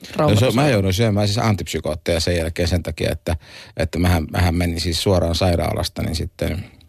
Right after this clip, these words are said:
Speaker 1: tota, psykiatriseen sairaalaan ja suljetulle osastolle niin kuin piiloon. Että mä, koska mä olin ihan kauhean, että mut,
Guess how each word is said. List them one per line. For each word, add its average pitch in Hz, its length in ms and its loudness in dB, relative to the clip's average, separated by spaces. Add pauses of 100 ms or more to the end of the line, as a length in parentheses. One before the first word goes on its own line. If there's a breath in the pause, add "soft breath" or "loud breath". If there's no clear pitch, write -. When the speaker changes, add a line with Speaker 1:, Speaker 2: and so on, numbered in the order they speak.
(320)
Speaker 1:
tota, - 320 -4 (440 loud breath)
psykiatriseen 82 560 0
sairaalaan 80 540 -2 (120)
ja 95 220 -4
suljetulle 95 380 2
osastolle 80 460 0
niin 90 80 -2
kuin 110 120 -6
piiloon. 117 560 0
Että 85 200 -4
mä, 90 120 0
koska 95 200 -6
mä 107 100 4
olin 107 140 4
ihan 113 120 4
kauhean, 95 380 2
että 85 160 -4
mut, 92 160 0